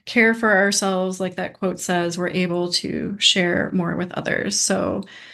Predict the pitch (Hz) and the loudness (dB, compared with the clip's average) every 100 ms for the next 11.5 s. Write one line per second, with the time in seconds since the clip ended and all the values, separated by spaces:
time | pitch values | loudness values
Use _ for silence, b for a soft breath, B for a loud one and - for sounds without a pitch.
0 | B B - 240 302 277 247 233 233 196 | B B 2 4 6 6 6 4 2 0
1 | 202 240 247 240 233 226 226 202 202 190 | 0 4 6 6 6 4 2 0 2 4
2 | 185 185 - 190 190 190 - 220 208 196 | 4 2 0 -2 0 -2 -2 -2 0 0
3 | 196 190 208 190 175 185 247 240 - - | 2 2 2 2 0 2 0 -2 -10 -2
4 | 185 196 233 233 214 214 - - 214 - | 2 6 6 6 4 2 -2 0 0 0
5 | 190 160 120 196 - 185 196 - 185 196 | -2 0 -2 -4 -4 0 0 -2 -2 0
6 | 180 - - 214 220 220 - 214 202 202 | 0 -4 -4 -2 0 -2 -4 -4 -2 -2
7 | 196 190 - 180 196 254 - B B B | -2 -2 -2 0 0 -2 -14 B B B
8 | B B _ _ _ _ - 226 226 226 | B B _ _ _ _ 0 4 6 6
9 | 226 196 - 196 185 - - 143 147 139 | 4 0 2 4 4 0 -2 -4 -4 -6
10 | - - - - - 190 170 170 170 113 | -8 -8 -12 -10 0 2 2 0 -2 -2
11 | 64 - - 175 175 | -2 -2 -2 -2 -6